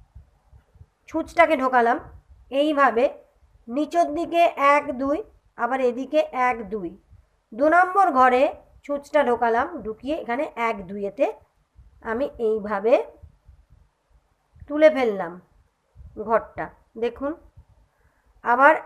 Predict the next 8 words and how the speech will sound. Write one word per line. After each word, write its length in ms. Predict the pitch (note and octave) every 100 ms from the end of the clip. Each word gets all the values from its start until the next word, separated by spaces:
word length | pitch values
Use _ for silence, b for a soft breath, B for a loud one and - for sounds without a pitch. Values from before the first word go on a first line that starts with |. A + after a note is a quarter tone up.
| B3
একইভাবে 600 | B3 A#3+ D4+ B3+ A3+ G#3+ C4 - _ _ _ _ - _ _ _ _ _
এক, 280 | A#3+ B3+ D#4+ - - _ _ -
দুই, 260 | G3+ A3 E3+ F3 _ _ _ _ _ _ _ -
এখানে 400 | A3 A3 A#3 C4 G#4+ - - _ _ _ _ _ _
এই 140 | G#3 F3+
দেখুন, 280 | E3+ - G3 _ _ _ _ _ _ _ _ _ _ _ -
বোঝাতে 260 | A#3+ C#4 D4+
পারলাম? 320 | D4+ D#4